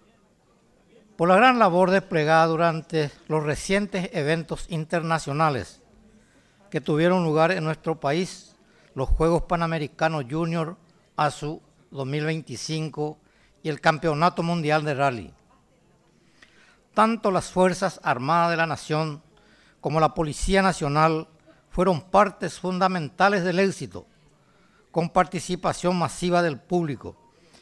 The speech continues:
en un ambiente seguro, resultando el parte sin novedad. Como solemos decir en la jerga uniformada, cuando todo sale bien.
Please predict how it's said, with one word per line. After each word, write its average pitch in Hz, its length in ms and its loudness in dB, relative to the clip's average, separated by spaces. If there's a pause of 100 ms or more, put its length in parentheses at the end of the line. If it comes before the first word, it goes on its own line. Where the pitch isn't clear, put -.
(200)
en 170 100 -6
un 202 100 0
ambiente 190 520 0
seguro, 160 600 2 (600)
resultando 180 960 2 (500)
el 151 160 -2
parte 175 480 2
sin 180 300 0
novedad. 147 480 4 (2000)
Como 165 260 0
solemos 185 460 4
decir 180 680 2
en 165 140 -2
la 151 80 0
jerga 170 340 2
uniformada, 160 880 0 (380)
cuando 151 280 -2
todo 180 340 0
sale 151 280 0
bien. 113 360 -4